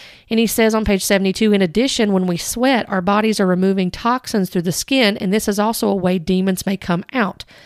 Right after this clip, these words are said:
But you are not being delivered every time you sweat. But you can pray a prayer and decree to get that away from you." And he ends that chapter with cutting away the old. Now, I wanna make,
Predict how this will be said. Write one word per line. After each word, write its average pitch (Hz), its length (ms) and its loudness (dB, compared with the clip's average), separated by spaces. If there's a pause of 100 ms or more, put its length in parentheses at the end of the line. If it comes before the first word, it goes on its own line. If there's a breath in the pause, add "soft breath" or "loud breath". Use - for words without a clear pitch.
(460 loud breath)
But 226 140 -2
you 220 160 2
are 208 40 2
not 202 220 0
being 220 160 0
delivered 196 400 2
every 214 180 -2
time 202 300 -2
you 180 80 0
sweat. - 400 -4 (320)
But 190 180 -2
you 226 120 -4
can 214 160 -2
pray 190 360 0
a 196 120 -6
prayer 190 480 0
and 180 120 -4
decree 170 520 -2 (400 loud breath)
to 214 100 -4
get 208 160 -2
that 180 160 -2
away 175 220 0
from 175 180 -6
you." 165 240 -2 (380 loud breath)
And 226 160 2
he 233 160 -2
ends 254 160 -2
that 233 160 -2
chapter 202 360 0
with 180 200 -2
cutting 214 320 0
away 185 460 2
the 180 200 -4
old. 175 500 0
Now, 190 220 -2
I 214 120 0
wanna 247 220 0
make, 233 280 -2